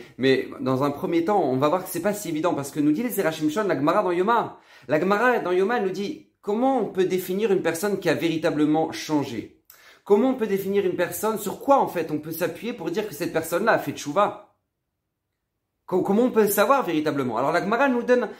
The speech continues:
un indicateur très simple. Elle nous dit, lorsque cette personne se retrouve dans la même situation qu'avant, dans la même ambiance, avec les mêmes tentations, et qu'elle ne le refait pas,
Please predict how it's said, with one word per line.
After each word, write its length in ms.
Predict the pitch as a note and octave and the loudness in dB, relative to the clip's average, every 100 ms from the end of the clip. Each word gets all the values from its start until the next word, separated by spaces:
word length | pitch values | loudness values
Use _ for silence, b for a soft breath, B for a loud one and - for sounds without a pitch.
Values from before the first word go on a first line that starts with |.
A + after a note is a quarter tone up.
| B | B
un 140 | B F#3 | B -2
indicateur 480 | G#3+ - A#3+ B3 B3+ | -2 0 0 0 0
très 180 | C4+ | -2
simple. 380 | B3+ B3+ G3+ G#2 - _ _ _ b b b | 0 0 -2 -4 -16 _ _ _ b b b
Elle 100 | F#3 | 0
nous 80 | |
dit, 120 | G#3+ B3 | 2 4
lorsque 300 | C#4 - C4 | 4 2 -2
cette 240 | C4 C4 | -2 0
personne 600 | A#3 - C#4 B3+ - - - b b | -2 0 2 2 0 -6 -16 b b
se 200 | - A3+ | -8 -2
retrouve 340 | A#3+ - A#3+ | -2 -2 -2
dans 80 | G3+ | 2
la 140 | F#3+ | 4
même 280 | A3 D4+ D#4+ | 4 4 4
situation 600 | D4+ C#4 - G#3+ G3+ G3 | 2 0 -2 -2 -2 -4
qu'avant, 480 | F3 D#3+ B2+ - _ _ _ _ b b | -2 -4 -4 -10 _ _ _ _ b b
dans 140 | C#3+ G#3 | 4 6
la 140 | B3 | 8
même 180 | D4+ D4+ | 6 4
ambiance, 720 | C#4+ C4+ A3+ - - - _ _ _ _ - | 2 2 0 0 -8 -20 _ _ _ _ -6
avec 300 | F3 G3+ G#3 | -2 0 0
les 100 | A#3+ | 2
mêmes 360 | D4 D#4+ D#4 - | 6 6 6 2
tentations, 600 | C4 C4 A3+ - D3+ - _ _ _ _ | 2 2 0 -4 -8 -10 _ _ _ _
et 140 | G3 G3+ | 0 2
qu'elle 160 | A#3 | 4
ne 80 | A3 | 6
le 80 | G3+ | 6
refait 340 | G3 G3+ D#4 | 6 2 -2
pas, 540 | - A#3 C4 - - | 0 2 0 -4 -18